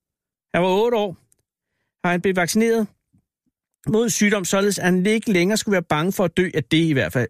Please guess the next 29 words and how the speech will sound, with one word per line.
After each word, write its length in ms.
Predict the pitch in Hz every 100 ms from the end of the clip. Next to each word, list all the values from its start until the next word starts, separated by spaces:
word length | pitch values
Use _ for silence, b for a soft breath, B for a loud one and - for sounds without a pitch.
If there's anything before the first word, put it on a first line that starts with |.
| -
Edward 320 | 208 214 233 - 190
Jenner 300 | 170 180 123 - 139
er 60 |
sandsynligvis 480 | 151 185 - 247 196
det 160 | - 220
menneske 380 | 185 190 196
i 80 | 214 175
verdenshistorien, 680 | 156 180 208 196 190 151 143 B B B
som 140 | - 156
har 120 | 147
reddet 260 | 165 196
flest 380 | 208 233 208 -
menneskers 520 | 175 165 185 - 180
liv 220 | 185 185 - -
overhovedet, 720 | 151 107 147 196 226 269 196 b b b
fordi 160 | 208 202
før 240 | - 233
ham 280 | 185 180 180 -
var 80 | 180
ideen 400 | 180 170 220 208
om 80 | 202
vaccination 560 | 170 160 175 - 196 135
bare 180 | 165
en 120 | 170 165
vag 200 | 196 185
formodning, 540 | 202 165 165 151 165 B B B
og 100 | 180 -
efter 280 | 226 220 247 -
Jenner 260 | 143 131